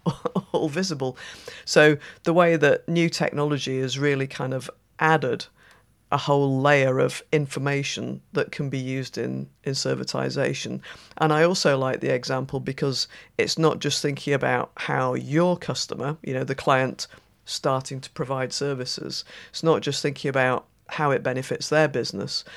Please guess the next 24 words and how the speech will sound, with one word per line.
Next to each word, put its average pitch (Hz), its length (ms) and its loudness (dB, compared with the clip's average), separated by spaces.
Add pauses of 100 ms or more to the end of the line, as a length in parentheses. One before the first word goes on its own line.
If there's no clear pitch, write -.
(180)
but - 140 0
they're 139 180 4
really 135 240 2
thinking 135 400 -2
about 131 460 -2 (320)
their 143 240 4
customer 107 580 -6 (380)
and 135 160 -2
how 131 180 -4
they 127 140 -4
can 135 160 -8
create 135 560 -2
shared 131 340 -2
value 127 300 -4
for - 120 -14
both. - 460 -4 (420)
And 160 160 2
that 156 160 4
seems 139 340 -2
to 131 100 -6
me 139 220 2
to 131 120 -10
be 131 160 0
the, 127 260 0